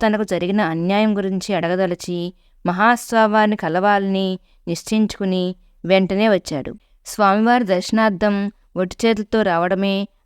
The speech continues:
అతని నిరాశ ఎటువంటిదో అర్థమవుతోంది. ఎప్పట్లా కాకుండా విరిగిన మనస్సుతో మహాస్వామివారికి సాష్టాంగం చేశాడు. కానీ స్వామివారు మాత్రం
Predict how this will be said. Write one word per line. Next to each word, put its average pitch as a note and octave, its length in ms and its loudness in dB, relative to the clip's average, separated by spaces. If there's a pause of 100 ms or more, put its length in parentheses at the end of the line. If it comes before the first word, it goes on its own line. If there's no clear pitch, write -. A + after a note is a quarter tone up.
అతని G#3 260 2
నిరాశ F#3+ 440 2
ఎటువంటిదో F#3 760 0 (240)
అర్థమవుతోంది. D#3+ 880 -4 (340)
ఎప్పట్లా A3+ 480 0
కాకుండా A3 720 2 (280)
విరిగిన G#3+ 320 2
మనస్సుతో G3 760 0 (260)
మహాస్వామివారికి G#3 880 0
సాష్టాంగం G3+ 640 -2
చేశాడు. D3 500 -4 (420)
కానీ A3 320 4
స్వామివారు A3+ 640 0
మాత్రం G#3+ 560 0